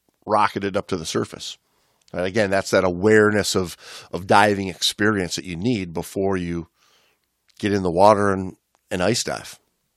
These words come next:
Now he talks about an ice penetration kit,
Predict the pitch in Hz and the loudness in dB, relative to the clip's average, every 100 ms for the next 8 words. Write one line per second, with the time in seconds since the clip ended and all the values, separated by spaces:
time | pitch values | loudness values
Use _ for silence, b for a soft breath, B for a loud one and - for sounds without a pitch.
0 | _ _ _ _ _ _ _ _ b b | _ _ _ _ _ _ _ _ b b
1 | b b b b b b 170 170 202 185 | b b b b b b 0 6 6 6
2 | 175 180 151 151 175 190 - - 180 165 | 6 4 2 0 2 2 -2 0 2 2
3 | - 175 208 - 175 127 147 123 - - | 0 0 4 4 2 -2 -2 0 -2 -8